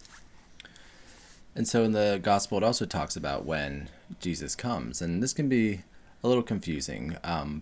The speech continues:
but what I think the gospel is saying in this instance is when Jesus comes back to build up his kingdom on earth and for, um, all of the souls in heaven to come back to the kingdom on earth. And so what it's telling us is we need to be ready for that day, for when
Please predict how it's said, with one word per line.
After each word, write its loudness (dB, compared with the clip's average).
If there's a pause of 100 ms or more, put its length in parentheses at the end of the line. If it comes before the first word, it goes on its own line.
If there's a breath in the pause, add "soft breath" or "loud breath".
but -4
what 0
I 0
think 0
the -4
gospel 0
is -6
saying -2
in -2
this 0
instance -4
is -6
when -6
Jesus -6
comes -10
back -6
to -8 (100)
build -4
up -8
his -6
kingdom -2
on -4
earth 0 (360 loud breath)
and -10
for, -4
um, -8 (280)
all 0
of -12
the -6
souls -6
in -6
heaven -2
to -10
come -6
back -8 (140)
to -8
the -8
kingdom -10
on -12
earth. -14 (880 loud breath)
And -8
so 0
what 4
it's -2
telling 2
us 0
is -6
we 0
need -2
to -14
be -4
ready -4
for -10
that -6
day, -4
for -6
when -6